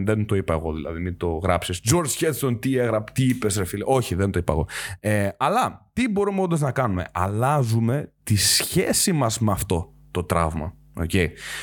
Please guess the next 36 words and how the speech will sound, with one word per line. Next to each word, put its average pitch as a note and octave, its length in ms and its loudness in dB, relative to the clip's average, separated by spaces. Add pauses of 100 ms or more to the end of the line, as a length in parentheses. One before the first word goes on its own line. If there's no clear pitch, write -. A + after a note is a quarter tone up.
(420)
Με D#3 140 2
το F3 140 0
να F3 120 0
αναγνωρίσεις C#3 760 0
τον A#3+ 200 0
εαυτό D3 420 2
σου, A#2 420 -2
το G2+ 140 0
τι D#3+ 180 0
έχει F#3 220 -2
περάσει D#3 640 0
και B2+ 200 0
να C#3+ 200 0
τον C3 180 0
αγαπήσεις A2 920 0
για F#2 220 0
αυτό A2+ 320 -2
που C3+ 100 -8
πραγματικά G2 720 0
είναι, F2+ 260 0 (340)
δεν E3 360 2
σημαίνει F#3+ 680 2
ότι B2+ 340 0
τον A#2 140 0
παραμελείς, G#2 720 2
δεν E3 320 0
σημαίνει D#3+ 680 0 (280)
ότι C#3 640 0
δεν G#3 580 0
κάνεις G#3+ 360 0
αυτό F#3 180 -2
που F3+ 140 -2
λέμε F#3 180 0
το - 80 -4
πολυπόθετο, E3 760 0
το D#3+ 220 -2